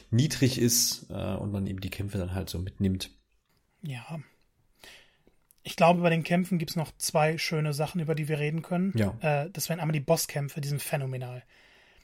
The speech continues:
Speaker 2: Also da haben sie alles aus diesem Kampfsystem <laughs> rausgeholt, was geht. Denn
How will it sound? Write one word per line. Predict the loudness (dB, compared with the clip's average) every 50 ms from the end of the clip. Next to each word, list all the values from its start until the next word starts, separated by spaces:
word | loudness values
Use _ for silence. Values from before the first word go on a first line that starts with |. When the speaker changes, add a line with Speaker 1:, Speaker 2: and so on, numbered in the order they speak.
| _ _ _ _ -4
Speaker 2:
Also | 0 2 2 4
da | 8 10 10 10 10
haben | 8 6 6
sie | 6 4 4 6
alles | 8 8 8 8 4 2
aus | 0 0
diesem | 0 0 0 0 0
Kampfsystem | 2 0 2 2 2 2 2 4 8 8 8
<laughs> | 8
rausgeholt, | 8 6 6 6 4 2 2 2 0 0 0
was | -2 -4 -4 -4
geht. | -4 -4 -4 -4 -6 -12 -18 -20 -20 -20 -20 -20 -20 -20 -20 -20 _ -20 _ _ -20 -20 _ -6 0 2
Denn | 4 4 4 4 2 2